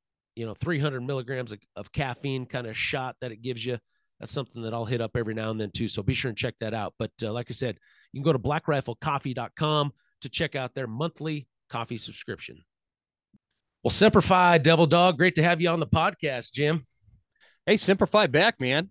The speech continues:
Speaker 2: Good to be here.
Speaker 1: <laughs> Well, it's great. It feels like we just had this talk, you know, not too long ago. <laughs> You know,
Speaker 2: Yeah,
Speaker 1: uh,
Speaker 2: we,
Speaker 1: hopefully
Speaker 2: we
Speaker 1: everybody
Speaker 2: did.
Speaker 1: listened. I was on, I was on your, uh, Western Huntsman podcast here a while back and,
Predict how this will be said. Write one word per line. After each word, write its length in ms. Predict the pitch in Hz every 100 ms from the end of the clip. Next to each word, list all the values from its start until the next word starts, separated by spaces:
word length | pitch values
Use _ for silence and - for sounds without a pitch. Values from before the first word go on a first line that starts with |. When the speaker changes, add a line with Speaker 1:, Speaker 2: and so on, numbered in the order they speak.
| -
Speaker 2:
Good 120 | 180
to 80 | 220
be 180 | 165 269
here. 300 | 151 90 -
Speaker 1:
<laughs> 20 | - - - 160 -
Well, 680 | 151 - - - - -
it's 80 | 180
great. 160 | 220 247
It 60 |
feels 180 | - 254
like 160 | 269 -
we 80 | 165
just 180 | 214
had 180 | 185 208
this 160 | 165 -
talk, 280 | 156 147 -
you 80 | 147
know, 80 |
not 220 | 147 156 151
too 120 | 165
long 300 | 151 196 165
ago. 260 | 127 127 - - 143 - _
<laughs> 240 | - - - _ _ _ -
You 60 |
know, 200 | 151 160 160
Speaker 2:
Yeah, 100 | 180
Speaker 1:
uh, 100 | - -
Speaker 2:
we, 220 | 160 170
Speaker 1:
hopefully 260 | 190 214 208
Speaker 2:
we 60 |
Speaker 1:
everybody 180 | 180 190
Speaker 2:
did. 100 | 196
Speaker 1:
listened. 340 | 214 - 185 - _
I 100 | 143
was 120 | 170
on, 220 | 175 165 110
I 80 | 156
was 160 | 170
on 180 | 170 165
your, 280 | 160 170 160
uh, 60 | 147
Western 400 | 160 151 165 143
Huntsman 340 | 180 - 143
podcast 640 | 151 156 147 139 131 127
here 80 | 147
a 60 | 127
while 220 | 135 131
back 340 | 113 127 160 -
and, 200 | 117